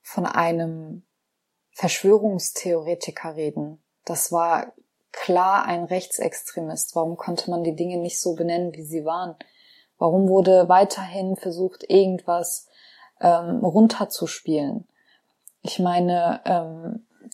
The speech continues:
das kennen wir auch schon von den N-S-U-Morden. Da hieß es, es waren Dönermorde. Das ist doch total, ähm,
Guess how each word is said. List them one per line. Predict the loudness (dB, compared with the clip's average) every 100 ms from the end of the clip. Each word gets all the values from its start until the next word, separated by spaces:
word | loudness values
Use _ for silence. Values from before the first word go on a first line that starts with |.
| -6
das | -4 -2 -6 0
kennen | 4 6
wir | 6 6
auch | 6
schon | -2 -6
von | -6 -4
den | -2
N-S-U-Morden. | -2 -2 -4 -4 -4 -4 -4 -8 -8 -10 -14 _ _ _ _ _
Da | 0
hieß | 2 2 -2 -2
es, | -4
es | -6 -2
waren | 0 0
Dönermorde. | 2 2 2 0 -2 -6 -6 -8
Das | -8 -6
ist | -8 -8
doch | -10
total, | -12 -10 -4 0 2 0 -2 -4
ähm, | -4 -6 -18